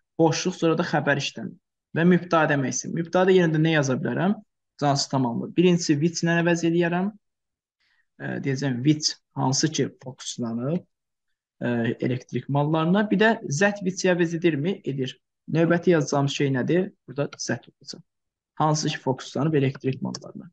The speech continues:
Всё, bu qədər. Yəni, bax, cümləmiz buradan yanar. Və mübtədəni əvəz etdiyimiz üçün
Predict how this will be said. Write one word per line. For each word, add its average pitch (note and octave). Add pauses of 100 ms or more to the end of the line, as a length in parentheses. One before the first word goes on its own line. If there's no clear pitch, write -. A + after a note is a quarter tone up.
Всё, D#3 (320)
bu F3
qədər. - (920)
Yəni, B2+
bax, D#3
cümləmiz E3+
buradan C#3+
yanar. - (500)
Və C#3+
mübtədəni E3
əvəz D3+
etdiyimiz C#3
üçün G3